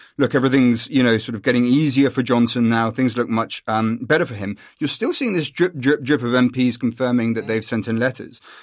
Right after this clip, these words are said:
I mean, today, this is Wednesday, we had Anthony Magnall, we had Tobias Ellwood. Tobias Ellwood with quite a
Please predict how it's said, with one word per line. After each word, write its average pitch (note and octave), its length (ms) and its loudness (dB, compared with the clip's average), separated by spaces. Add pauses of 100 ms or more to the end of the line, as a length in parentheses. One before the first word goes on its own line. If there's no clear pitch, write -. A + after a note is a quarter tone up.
(120)
I - 20 0
mean, B2+ 120 4
today, C#3+ 440 4
this A2 160 -6
is A2+ 80 -6
Wednesday, B2+ 440 2
we A2+ 120 -4
had G#2 160 -2
Anthony A2 340 -2
Magnall, C#3 380 0
we A2+ 120 -2
had G2+ 140 -8
Tobias G#2 400 -4
Ellwood. A2+ 420 -2
Tobias A#2 340 -6
Ellwood G#2 280 -8
with G2 120 -18
quite A2+ 180 -10
a - 40 -20